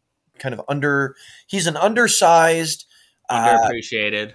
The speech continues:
Speaker 1: tough mi-, yeah, under everything, right? He's, he's undersized, underappreciated, under, uh, sold, underrated. Uh, he's just under all the things. He, he's small, but I, but I think he's gonna be tough as nails. And, and, like, he's a quality,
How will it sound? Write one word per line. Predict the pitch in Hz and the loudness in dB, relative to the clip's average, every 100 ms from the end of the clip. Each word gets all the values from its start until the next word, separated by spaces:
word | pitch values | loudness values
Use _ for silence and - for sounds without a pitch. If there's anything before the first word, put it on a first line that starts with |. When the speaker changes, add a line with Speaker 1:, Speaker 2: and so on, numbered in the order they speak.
| _ _ _ _ _ _ 135 | _ _ _ _ _ _ -10
Speaker 1:
tough | - 214 214 180 | 2 6 6 4
mi-, | 160 - | -2 0
yeah, | 170 185 | 0 0
under | 226 254 226 | 2 2 4
everything, | 170 160 143 127 110 | 2 0 -4 -6 -6
right? | 120 127 | -2 -2
He's, | 135 131 - | -4 -6 -6
he's | 143 135 - | -8 -10 -10
undersized, | 175 196 180 160 143 143 - | -6 -4 -2 2 2 0 -6
underappreciated, | 147 165 175 165 147 139 - 135 135 131 | -8 -4 -4 -4 -8 -8 -6 -4 -4 -4
under, | 135 151 160 165 160 156 - _ _ _ | -6 -6 -4 -2 -2 -4 -12 _ _ _
uh, | - 107 - | -10 -8 -8
sold, | - - - 151 151 151 156 147 - _ _ _ _ | -8 -6 -2 2 4 6 4 0 -12 _ _ _ _
underrated. | 147 165 175 165 127 135 143 139 139 135 135 _ _ _ _ _ _ _ _ _ _ _ - | -8 -2 -2 -2 -4 -4 -2 -2 -2 -4 -8 _ _ _ _ _ _ _ _ _ _ _ -10
Uh, | - - - _ _ - | -8 -12 -20 _ _ -10
he's | 165 185 | -6 0
just | 254 - | 0 2
under | 202 214 180 143 | 2 2 2 4
all | 160 | 4
the | 165 156 | 4 0
things. | 156 123 113 - | -2 -4 -6 -10
He, | 147 | -8
he's | 156 185 | -4 -2
small, | - 202 208 151 139 139 | 0 4 6 6 2 2
but | 160 | 2
I, | 143 | 2
but | 156 175 | 4 4
I | |
think | 254 262 | 4 0
he's | 247 330 | -2 -2
gonna | 339 | -6
be | 202 | -8
tough | - 180 160 | -2 -2 -2
as | 123 | -6
nails. | 127 131 98 | -4 -4 -4
And, | 117 117 | -8 -8
and, | 131 123 | -8 -8
like, | 123 | -8
he's | 196 214 | -6 -4
a | |
quality, | - 151 139 147 151 147 139 | -4 0 2 2 0 -2 -4